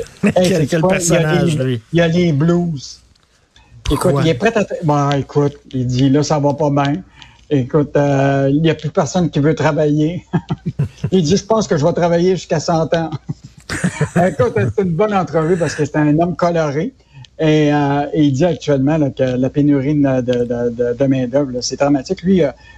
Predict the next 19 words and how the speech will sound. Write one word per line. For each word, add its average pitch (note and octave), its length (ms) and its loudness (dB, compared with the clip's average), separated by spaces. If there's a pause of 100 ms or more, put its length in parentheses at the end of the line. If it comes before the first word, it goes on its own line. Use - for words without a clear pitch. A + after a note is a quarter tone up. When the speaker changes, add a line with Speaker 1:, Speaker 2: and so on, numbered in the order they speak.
(100)
Speaker 2:
il C#3 60 2
y C3+ 40 4
a C3 60 2
deux, D3 500 0
euh, C#3 300 0
deux, C3+ 580 0
deux C3+ 160 0
restaurants C#3+ 500 -2
en A#2 40 -10
bar, C#3+ 220 0
là, C3+ 120 0
qui, B2+ 160 -8 (300)
qui, A#2+ 340 -2
qui B2+ 120 2
vont B2 340 0 (100)
pas F3 120 0
très, D3+ 180 -4
très B2+ 200 -2
bien. B2+ 200 2